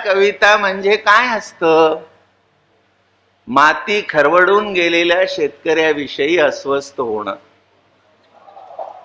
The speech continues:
दप्तर वाहून गेलेल्या पोराबद्दल आस्था बाळगणं, पिकाचा चोता झालेल्या शेतकऱ्याबद्दल डोळ्यात पाणी येणं, म्हणजेच कविता असते.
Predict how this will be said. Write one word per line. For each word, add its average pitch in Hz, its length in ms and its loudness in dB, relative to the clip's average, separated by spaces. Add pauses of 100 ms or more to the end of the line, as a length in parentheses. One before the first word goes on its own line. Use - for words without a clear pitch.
(800)
दप्तर 220 540 2
वाहून 202 560 2
गेलेल्या 180 520 2
पोराबद्दल 156 920 0
आस्था 143 460 -2
बाळगणं, 104 500 -8 (1300)
पिकाचा 151 580 0
चोता 139 560 -2
झालेल्या 120 520 -2
शेतकऱ्याबद्दल 117 1040 -6
डोळ्यात 107 360 -2 (180)
पाणी 123 340 -2
येणं, 92 240 -10 (1160)
म्हणजेच 220 480 -4
कविता 190 420 0
असते. 151 340 -2